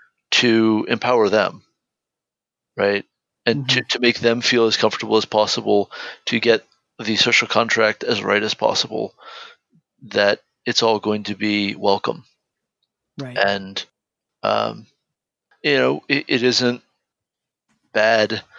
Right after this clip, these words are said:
Speaker 1: that the D M Gs have, uh, you know, focused more on, uh, getting the mechanics right.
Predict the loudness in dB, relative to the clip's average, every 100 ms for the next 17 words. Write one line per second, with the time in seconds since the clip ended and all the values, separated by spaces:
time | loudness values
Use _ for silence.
0 | -20 _ -4 0 0 0 0 2 2 0
1 | 0 0 2 0 0 -6 -8 -20 -20 _
2 | _ _ -12 -10 -4 -4 -4 -2 -2 0
3 | -2 -2 0 2 2 2 0 0 0 0
4 | -2 -8 -12 _ _ _ _ _ 0 0
5 | 0 -6 _ _ _ _ 0 2 2 -2
6 | -2 -2 -2 0 0 2 0